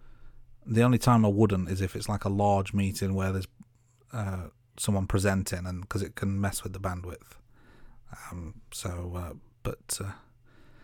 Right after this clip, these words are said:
yeah, I, I will be <laughs> more vigilant <laughs> of my, uh,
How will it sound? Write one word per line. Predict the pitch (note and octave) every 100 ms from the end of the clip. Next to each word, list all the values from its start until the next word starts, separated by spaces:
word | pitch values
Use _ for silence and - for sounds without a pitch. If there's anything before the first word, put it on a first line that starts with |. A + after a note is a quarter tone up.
| - - - - - - -
yeah, | D3 A#2+ F2+ F2 -
I, | C3 A#2+ A#2+ A#2 A2 D#2+ -
I | A#2
will | A#2 A2+
be | A#2 A2+ A2 G#2+ - C3+
<laughs> | E3 - - - - -
more | B2+ A#2+ A#2
vigilant | A#2+ G#2+ A2+ A2 B2+ G#2+ - - -
<laughs> |
of | D3 - B2 -
my, | A#2 G#2 G2+
uh, | G#2